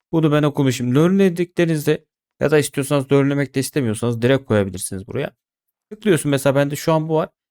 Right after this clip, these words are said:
İki bin sekiz yüz elli X P veriyor. Günde on tane kullanabiliyoruz. Şu an mesela saat gece dört. Üç saate New World sıfırlanacak. Günü sıfırlanıyor. Her gün on tane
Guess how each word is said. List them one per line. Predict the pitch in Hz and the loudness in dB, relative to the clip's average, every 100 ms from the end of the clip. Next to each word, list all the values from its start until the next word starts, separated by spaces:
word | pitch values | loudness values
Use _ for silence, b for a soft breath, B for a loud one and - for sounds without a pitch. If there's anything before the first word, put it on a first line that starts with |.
| _ _ | _ _
İki | 143 - 202 | -16 -8 -2
bin | 220 | 0
sekiz | 214 196 208 190 | 0 -2 -2 0
yüz | 190 | 2
elli | 202 | 2
X | 196 - | -2 -2
P | 160 | 2
veriyor. | 131 107 87 - _ _ _ _ - | 2 2 -2 -4 _ _ _ _ -10
Günde | 120 147 185 214 | -2 -2 2 0
on | 214 - 208 196 | 0 0 0 0
tane | 139 117 110 | 0 0 -2
kullanabiliyoruz. | 117 110 104 98 101 98 - | -4 -4 -4 -6 -6 -8 -8
Şu | - 127 | -6 -4
an | 127 | -4
mesela | 123 131 127 - _ - | -6 -6 -8 -10 _ -10
saat | 113 - | -10 -8
gece | 113 104 92 - | -8 -8 -12 -4
dört. | 131 156 - _ _ _ - | -2 -2 -4 _ _ _ -12
Üç | 131 - | -10 -4
saate | 123 110 107 | -2 -2 -6
New | - 117 | -10 -4
World | 113 113 101 | -2 0 0
sıfırlanacak. | - - 127 139 139 151 - | -4 -10 -4 -4 -2 -6 -4
Günü | 117 120 | -4 -4
sıfırlanıyor. | - 135 131 135 147 156 _ _ _ _ _ _ _ _ _ _ _ | -6 -6 -4 -4 -6 -8 _ _ _ _ _ _ _ _ _ _ _
Her | - 196 | 0 2
gün | 165 156 - | 2 0 -2
on | 160 160 | 0 0
tane | 143 127 147 165 | 2 2 2 -2